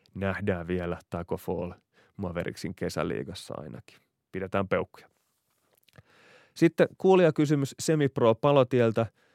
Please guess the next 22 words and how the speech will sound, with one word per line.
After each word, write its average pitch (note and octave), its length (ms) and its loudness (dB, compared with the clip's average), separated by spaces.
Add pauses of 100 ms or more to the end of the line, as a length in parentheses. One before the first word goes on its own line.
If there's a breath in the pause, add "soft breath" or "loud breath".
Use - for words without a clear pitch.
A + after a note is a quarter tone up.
(200)
Hän A#2+ 200 -4
kysyy, B2 480 2
olisitko C#3 440 2
mieluummin B2+ 440 0
vuoden A#2 380 0 (280)
ajan G#2 400 0
Taco A2+ 260 0
Fall, C3+ 380 2 (260)
minkä A2+ 260 -2
jälkeen G#2+ 340 0
palaisit G2+ 420 -2
omaksi A2 360 -2
itseksesi, A#2 500 -4 (320 soft breath)
vai A#2 180 4
oma A2 260 2
itsesi, G#2 420 -2
mutta F#2+ 360 -6
saisit F#2+ 320 -2
kymmenen F#2+ 360 -4
vuotta F#2 300 -6
lisää F2+ 360 -6
elinaikaa? F2+ 680 -8